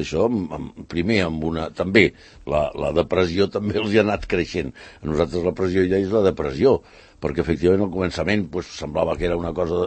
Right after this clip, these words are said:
i, i a poc a poc s'han anat veient, eh, que, que nosaltres som capaços d'arribar no sé on. El que passa sí que crec que caldria concretar on arribem. Aquest, com deia, com deia molt bé el Víctor, doncs és el fet local, local de Catalunya,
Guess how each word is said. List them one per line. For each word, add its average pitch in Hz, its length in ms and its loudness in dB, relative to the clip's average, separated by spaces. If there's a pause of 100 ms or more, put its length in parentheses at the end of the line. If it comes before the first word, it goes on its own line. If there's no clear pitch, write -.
i, 95 140 -6 (100)
i 98 80 4
a 90 80 2
poc 92 220 2
a - 80 2
poc 92 180 -2
s'han 95 160 -2
anat 92 240 -2
veient, 90 300 4 (420)
eh, 82 880 2
que, 85 180 2
que 87 160 2
nosaltres 87 480 2
som 95 160 2
capaços 87 480 0
d'arribar 82 460 4 (100)
no 90 240 -2
sé 73 240 -4
on. 60 240 -8
El 67 80 -8
que - 160 -6
passa 82 240 -4
sí 76 160 -12
que 78 200 -8
crec 71 260 -6
que 76 100 -10
caldria 71 400 -6
concretar 73 480 -6 (640)
on 90 240 8
arribem. 65 480 0 (800)
Aquest, 101 320 2
com 110 160 4
deia, 90 480 6
com 78 160 -8
deia 78 240 -4
molt 73 160 -10
bé 73 140 -6
el 80 80 -4
Víctor, 95 260 -2
doncs 80 240 0
és 76 160 -4
el 69 220 -6
fet 82 180 -2
local, 82 380 0 (180)
local 64 480 -4
de 58 140 -12
Catalunya, 82 520 -2